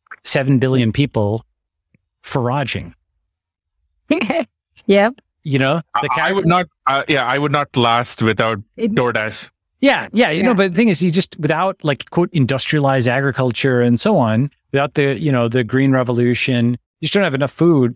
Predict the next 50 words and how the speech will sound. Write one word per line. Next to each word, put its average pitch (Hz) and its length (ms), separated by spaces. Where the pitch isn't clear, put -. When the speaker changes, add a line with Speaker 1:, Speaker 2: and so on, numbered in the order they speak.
Speaker 1:
to 120 100
feed, 131 500
like, 113 400
one, 131 340
Speaker 3:
Right. 98 160
Speaker 1:
you 135 80
know, 104 160
like, 120 280
like, 135 140
any 208 160
of 151 80
the 123 80
people. 131 220
You 127 80
cannot, 175 340
you 131 140
cannot 180 280
have 139 160
people 143 300
go 139 200
and 107 140
forage. 110 640
And 135 180
you 123 160
Speaker 3:
Yeah. 92 60
Speaker 1:
just 131 300
defoliate 135 600
the, 123 280
the, 117 200
the 131 60
forest 147 440
in, 127 80
like, 117 160
a 110 40
day 131 300
or 98 80
something 123 280
like 98 160
that. 107 60
It'd 104 80
be 113 60
the 113 80
craziest 127 460
thing 123 140
in 110 60
the 117 80
world, 104 260
right? 110 200
So, 165 240
Speaker 3:
Yeah. 117 160